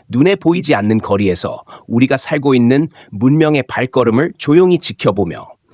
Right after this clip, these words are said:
우리가 볼 수 없는 평행 세계에서 우리를 관찰하고 있을지도 모릅니다. X물체뿐만 아니라 다른 기이한 현상들도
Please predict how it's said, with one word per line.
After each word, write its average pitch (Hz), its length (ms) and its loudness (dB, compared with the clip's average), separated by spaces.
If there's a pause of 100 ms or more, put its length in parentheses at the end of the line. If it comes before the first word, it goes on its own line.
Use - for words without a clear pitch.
(200)
우리가 127 320 0
볼 123 180 -2
수 139 180 -2
없는 110 300 0
평행 180 300 -4
세계에서 98 640 -4 (180)
우리를 151 400 0
관찰하고 117 560 -6
있을지도 98 520 -6
모릅니다. 92 640 -8 (2500)
X물체뿐만 185 800 -2
아니라 85 420 -10 (180)
다른 190 300 -2
기이한 196 360 0
현상들도 117 680 -4